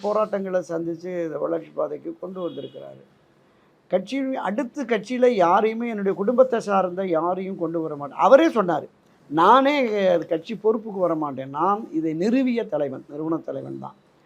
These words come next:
கட்சியினுடைய பொறுப்புகளுக்கோ அல்லது நாடாளுமன்ற சட்டமன்ற அவைகளுக்கோ நான் போக மாட்டேன்" அப்படின்னாரு. "என் குடும்பத்தை சேர்ந்த யாரும் அரசியலுக்கு வரமாட்டார்கள், அப்படி வந்தாங்கன்னா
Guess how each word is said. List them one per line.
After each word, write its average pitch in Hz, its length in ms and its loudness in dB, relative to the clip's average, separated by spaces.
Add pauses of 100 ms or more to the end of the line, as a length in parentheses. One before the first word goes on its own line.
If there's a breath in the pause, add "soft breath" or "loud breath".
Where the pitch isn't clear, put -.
(280 soft breath)
கட்சியினுடைய 185 580 -2 (100)
பொறுப்புகளுக்கோ 165 680 -4 (480 soft breath)
அல்லது 214 400 2
நாடாளுமன்ற 196 640 4
சட்டமன்ற 160 720 -2
அவைகளுக்கோ 147 440 -6
நான் 156 240 -8
போக 160 220 2
மாட்டேன்" 135 480 -10 (300)
அப்படின்னாரு. 139 520 -10
"என் 185 200 -4
குடும்பத்தை 320 520 -2
சேர்ந்த 190 360 0
யாரும் 175 440 4
அரசியலுக்கு 147 560 -6
வரமாட்டார்கள், 131 600 -10 (600 soft breath)
அப்படி 165 160 4
வந்தாங்கன்னா 240 540 6